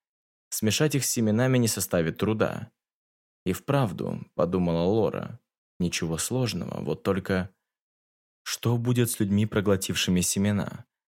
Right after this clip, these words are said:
спросила Лора тогда у Ламаса, когда он уже оплачивал счёт и жеманно вытирался белой салфеткой, хотя за всё время в кафе ничего не съел и не выпил.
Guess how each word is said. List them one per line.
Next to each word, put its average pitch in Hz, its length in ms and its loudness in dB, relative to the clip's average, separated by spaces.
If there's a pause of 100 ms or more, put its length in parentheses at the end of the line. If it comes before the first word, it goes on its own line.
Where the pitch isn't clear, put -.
(340)
спросила 117 480 2
Лора 104 340 4
тогда 87 360 2
у 82 60 2
Ламаса, 90 580 2 (120)
когда 92 280 2
он 110 200 6
уже 104 200 4
оплачивал 92 520 2
счёт 120 420 2
и 113 80 2
жеманно 117 480 2
вытирался 101 540 4
белой 87 300 2
салфеткой, - 800 -2 (440)
хотя 117 240 4
за 143 120 2
всё 113 220 4
время 98 340 4
в 90 60 -4
кафе 98 320 2
ничего 95 360 2
не 85 120 2
съел 80 360 0
и - 140 -4
не 90 140 4
выпил. 90 460 -2